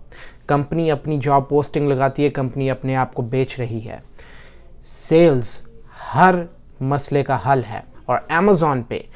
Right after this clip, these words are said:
जब दुकान बनाए तो ये याद रखें कि आप एक सेल्स के बिजनेस में जा रहे हैं, उसको सेल्स की तरह ट्रीट करना है। आपको हर रोज़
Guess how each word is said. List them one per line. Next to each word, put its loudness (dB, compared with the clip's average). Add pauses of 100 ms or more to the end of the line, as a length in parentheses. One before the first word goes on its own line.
(360)
जब -2
दुकान 0
बनाए 0
तो -4
ये 0
याद 4
रखें -6 (560)
कि -10
आप 4
एक 0
सेल्स 2
के 2
बिजनेस 0
में -2
जा -2
रहे -8
हैं, -14 (380)
उसको -2
सेल्स 4
की 2
तरह 0
ट्रीट 0
करना -2
है। -10 (220)
आपको 2 (100)
हर 4
रोज़ 4